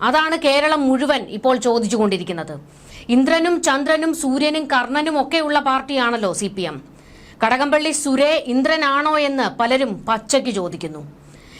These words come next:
ഏതായാലും ആ പി വി ആരാണ് എന്ന ചോദ്യം പോലെ ദൈവതുല്യരും ചോദ്യചിഹ്നമായി നിൽക്കുന്നു.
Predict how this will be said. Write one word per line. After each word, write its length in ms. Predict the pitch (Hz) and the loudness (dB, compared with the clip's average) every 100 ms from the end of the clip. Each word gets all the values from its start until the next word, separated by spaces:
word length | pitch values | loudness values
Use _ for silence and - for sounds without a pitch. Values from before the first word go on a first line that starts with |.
| - | -2
ഏതായാലും 840 | 226 262 277 285 277 233 - - 214 | 2 2 2 2 2 -2 -6 -6 2
ആ 280 | 262 311 302 | 2 2 0
പി 220 | 285 330 | 2 2
വി 100 | 349 | 2
ആരാണ് 540 | 294 285 311 285 285 | 2 2 2 0 0
എന്ന 280 | 302 254 262 | -2 0 0
ചോദ്യം 440 | 262 240 247 277 | 2 0 2 0
പോലെ 360 | 233 233 214 160 | 0 0 0 -2
ദൈവതുല്യരും 960 | 175 226 269 320 320 262 277 254 180 143 | 0 2 2 0 0 0 2 0 -4 -2
ചോദ്യചിഹ്നമായി 840 | 226 247 247 285 254 233 220 190 | 2 2 2 -2 -2 0 0 -2
നിൽക്കുന്നു. 540 | 180 170 175 156 147 | -4 -6 -6 -8 -14